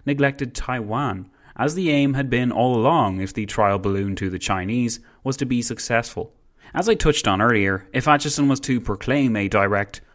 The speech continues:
public abandonment of Taiwan or its exclusion from America's Pacific Defense Rim, then this would have been quite contentious in the mood of the day, and it was also risky for Acheson's career if such an approach failed.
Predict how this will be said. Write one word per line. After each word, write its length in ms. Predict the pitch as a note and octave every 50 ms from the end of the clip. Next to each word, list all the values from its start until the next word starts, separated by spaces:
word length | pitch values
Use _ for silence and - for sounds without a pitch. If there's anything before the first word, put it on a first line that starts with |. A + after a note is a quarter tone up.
| _ _
public 400 | - - C3+ C#3 C3 A#2 G#2 -
abandonment 640 | A2 G2+ A2 A2 A#2+ B2 A#2 G#2+ G#2+ G2+ G2 F#2+ G#2
of 100 | F2 -
Taiwan 540 | - G2+ G2 F#2+ F#2+ G2 F#2+ F#2+ F#2+ A2
or 180 | A2+ G#2+ G2 F#2+
its 160 | F#2 - - - -
exclusion 640 | G#2 G2 - - - A#2 A#2 A#2+ A2 G#2+ G#2 G2+ G2
from 320 | - G#2 F#2+ F#2+ F#2+ - - - - -
America's 640 | A2+ A2 G#2+ G#2+ G#2 G2+ G2 - G#2 F#2+ F2+ - - _ _ _
Pacific 440 | - G#2 - - A2+ G2+ A2 F#2 -
Defense 460 | - G2 - - C3+ C3+ B2 A2 -
Rim, 300 | - A#2 A2+ G#2+ G#2 G2 - _ _ _ _ _ _ _ _ _ _ _
then 320 | A#2 B2+ C#3 F3+ G3 G3+
this 240 | G3+ G#3 A3 - -
would 80 | G3 F#3
have 140 | F#3 D#3 -
been 180 | E3 D#3+ D3+
quite 320 | - - - A#2+ A2+ A#2 -
contentious 720 | - C#3+ C#3 C#3 - - E3+ F3 D#3+ - - - - -
in 80 | G2+ G2
the 60 | G2
mood 260 | G2+ G2+ G2 F#2 F#2+
of 60 | F2
the 80 | E2+ F#2
day, 340 | F2 F#2 F2+ F2+ F2 F2 - _
and 100 | - B2
it 40 | C3+
was 100 | D#3 E3+
also 300 | F3+ F#3 E3+ - E3+ D3+
risky 500 | B2 A2 A#2 C#3 D3+ - - - C#3 C3+
for 160 | B2+ - B2
Acheson's 500 | A#2 A2 G#2+ - - F#2+ - G2 F#2+ -
career 540 | - - - G2+ A2 C3 C3 A#2 G#2+ - - - - _ _ -
if 220 | - D3+ D3 - - C#3+
such 340 | - - - B2+ - - - -
an 80 | G#2+
approach 480 | G2+ F2+ - - F2 E2+ E2+ - - -
failed. 520 | - - - - G#2+ A2 G#2+ G2+ F#2+ -